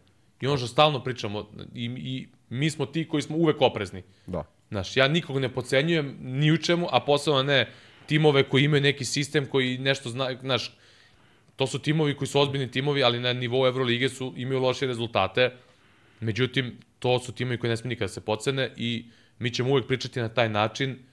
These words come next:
Speaker 1: ovaj, i pozivati na oprez, što se
Speaker 2: Poziv-
Speaker 1: kaže. Tako da, ovaj, to je utakmi-, ali to je realno utakmica koja se smatra pobedivom.
Speaker 2: Kako ne?
Speaker 1: Znaš, to nije ono sad kao ideš realno i kao, e, kao, znaš,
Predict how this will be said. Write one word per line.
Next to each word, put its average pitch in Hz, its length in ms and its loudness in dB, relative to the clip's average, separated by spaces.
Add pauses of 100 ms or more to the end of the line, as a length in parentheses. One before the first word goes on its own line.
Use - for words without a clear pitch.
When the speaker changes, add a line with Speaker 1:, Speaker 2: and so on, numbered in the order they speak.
(360)
Speaker 1:
ovaj, 104 300 -2
i 139 100 -6
pozivati 120 480 -2
na 107 120 -4
oprez, 113 260 -2
što - 120 -6
se 107 140 2
Speaker 2:
Poziv- - 120 2
Speaker 1:
kaže. 117 300 6 (960)
Tako 104 340 -2
da, 123 200 4
ovaj, 117 440 4
to 135 180 2
je 131 80 6
utakmi-, 139 360 -2
ali 117 200 0
to 113 180 -4
je 110 300 -2
realno 110 560 2 (100)
utakmica 135 640 -4 (120)
koja 123 340 2
se 147 160 -4
smatra 107 440 -6
pobedivom. 131 640 2
Speaker 2:
Kako 101 300 -2
ne? 98 100 0
Speaker 1:
Znaš, 107 160 -6
to 120 100 -2
nije 139 120 0
ono 156 80 0
sad 170 140 0
kao 175 100 0
ideš 165 220 -2
realno 170 320 6
i 151 60 0
kao, 160 560 6
e, 151 340 6
kao, 135 380 -2 (140)
znaš, 127 380 -6